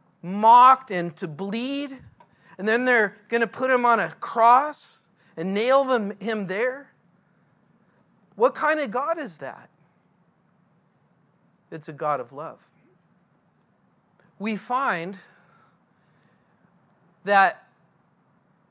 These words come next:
Jesus was in full control of all these events. Jesus, at a moment, he could have said the word and he had been freed from the situation.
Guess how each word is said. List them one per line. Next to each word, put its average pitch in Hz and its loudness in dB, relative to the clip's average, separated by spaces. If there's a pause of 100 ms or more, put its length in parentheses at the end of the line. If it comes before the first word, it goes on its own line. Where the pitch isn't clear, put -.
(220)
Jesus 262 -8
was 214 -4
in 190 -8
full 226 -8
control 208 -8
of 160 -10
all 175 -2
these 165 -12
events. 151 -18 (2250)
Jesus, 247 -8 (580)
at 208 -2
a 208 0
moment, 226 0
he 190 -12
could 214 -4
have 190 -8
said 226 -2
the 214 -4
word 196 -4 (1400)
and 180 -8
he 214 -4
had 208 -2
been 185 -6
freed 214 -10 (680)
from 196 -4
the 185 -6
situation. 165 -10